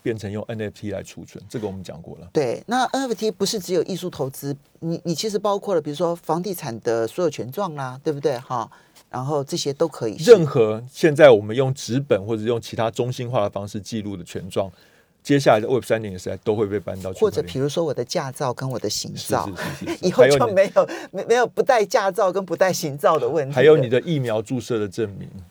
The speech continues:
Speaker 2: OK，好，所以这一些呢，都是，嗯，Web三点零可能的改变。我们休息一下。欢迎大家回到九八新闻台财经起床号节目现场，我是陈凤馨。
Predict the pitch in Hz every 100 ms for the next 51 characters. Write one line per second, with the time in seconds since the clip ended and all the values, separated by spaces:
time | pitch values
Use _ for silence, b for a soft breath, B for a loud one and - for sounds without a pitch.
0 | - 117 110 - - 82 - B B B
1 | - 151 - 294 330 208 - 320 285 247
2 | - 226 214 165 156 208 202 - - -
3 | 196 156 _ _ - 160 143 139 _ _
4 | 254 160 214 196 190 127 135 - 147 135
5 | 180 147 - 170 - 175 302 180 - -
6 | _ _ _ _ _ _ - 294 277 262
7 | 247 226 233 202 170 247 277 226 220 143
8 | 147 160 151 202 - 143 - 135 220 294
9 | 196 220 196 135 123 135 - 107 127 180
10 | 131 - 226